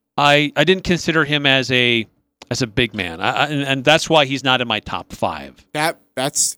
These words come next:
Speaker 2: completely understandable. Uh, we got a few texts. I'm gonna get through a couple of these. Uh, seven five four one is not really thrilled with you or I, Eric. Uh, he's asking about Nate Harris. He says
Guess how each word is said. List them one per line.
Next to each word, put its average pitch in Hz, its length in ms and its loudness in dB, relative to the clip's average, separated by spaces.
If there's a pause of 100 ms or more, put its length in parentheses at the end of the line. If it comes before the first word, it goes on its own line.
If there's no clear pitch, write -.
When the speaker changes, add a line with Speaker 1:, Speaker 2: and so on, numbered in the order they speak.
Speaker 2:
completely 151 520 -2
understandable. 156 720 0 (380)
Uh, 165 400 6
we 151 100 -2
got 202 140 4
a 220 60 2
few 220 160 -4
texts. 190 340 -2
I'm 170 60 -2
gonna 170 120 0
get 175 200 -4
through 170 140 -4
a 147 60 -4
couple 160 300 -4
of 135 60 -2
these. 143 380 -4
Uh, 143 300 0
seven 254 380 -2
five 196 320 0
four 185 220 0
one 151 160 2
is 123 120 -4
not 165 140 0
really 175 200 2
thrilled 139 380 -2
with 113 160 -8
you 127 140 0
or 123 240 -2
I, 110 240 -2
Eric. 101 380 -16 (420)
Uh, 139 380 0
he's 147 260 -2
asking 180 420 0
about 165 240 4
Nate 151 280 2
Harris. 131 440 -2
He 226 140 4
says 247 640 6